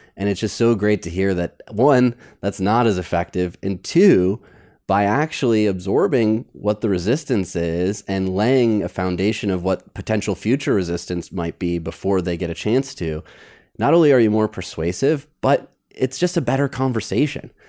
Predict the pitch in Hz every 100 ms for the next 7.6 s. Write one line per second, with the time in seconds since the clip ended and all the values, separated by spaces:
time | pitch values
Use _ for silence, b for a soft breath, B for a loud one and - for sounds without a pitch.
0 | b 120 147 139 - 110 127 113 98 82
1 | 113 - 104 90 90 90 85 87 92 -
2 | 98 90 - 95 95 90 87 85 85 87
3 | 85 85 85 - 82 87 - 87 85 80
4 | 90 92 - 90 87 85 95 - 95 -
5 | 90 92 92 92 87 90 87 - 87 -
6 | 95 85 92 90 98 92 95 101 107 113
7 | 117 107 110 123 117